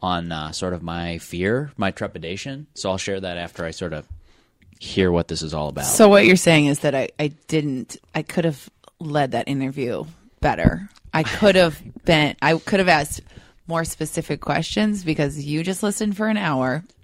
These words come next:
Speaker 2: and still didn't totally understand what we were talking about or what Erin does.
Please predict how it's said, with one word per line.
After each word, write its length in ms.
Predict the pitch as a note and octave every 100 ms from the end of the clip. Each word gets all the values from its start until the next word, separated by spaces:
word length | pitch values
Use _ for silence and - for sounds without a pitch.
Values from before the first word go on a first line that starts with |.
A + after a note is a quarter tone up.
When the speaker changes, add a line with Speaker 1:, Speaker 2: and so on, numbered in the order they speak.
| _ _ _ _ - -
Speaker 2:
and 180 | F#3
still 360 | D#3+ - - D#3+
didn't 280 | D#3+ D#3+ D#3
totally 280 | - B2+ -
understand 500 | C#3 B2+ - A#2+ B2
what 100 | -
we 80 |
were 80 | G2
talking 320 | - C#3 -
about 220 | F3+ F3 D3
or 80 | -
what 160 | D#3 B2+
Erin 220 | B2 B2
does. 300 | C2+ -